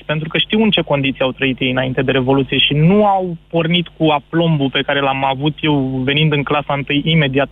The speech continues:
de, după Revoluție. Nu au, ei, chiar dacă au acces la informație, nu pot nu știu să o folosească. Dar dacă îi rogi să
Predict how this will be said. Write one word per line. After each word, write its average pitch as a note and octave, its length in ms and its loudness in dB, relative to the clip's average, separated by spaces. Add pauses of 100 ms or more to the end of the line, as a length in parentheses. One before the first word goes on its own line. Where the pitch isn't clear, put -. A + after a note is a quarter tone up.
de, C#3+ 300 -6
după C#3+ 340 -2
Revoluție. C#3 560 0
Nu D#3+ 100 2
au, F3 340 0 (560)
ei, F#3+ 180 2
chiar G#3 200 -2
dacă G3 220 -2
au G#3+ 180 2
acces F#3+ 340 -2
la E3+ 120 2
informație, D#3+ 500 0
nu E3 180 2 (100)
pot F#3+ 200 0 (280)
nu D#3 200 -2
știu G#3 340 0
să D#3 100 -2
o C#3+ 40 0
folosească. C3 720 -4 (420)
Dar D#3+ 220 0
dacă E3+ 340 -2 (220)
îi D#3+ 300 2
rogi E3 400 0
să C#3+ 120 -2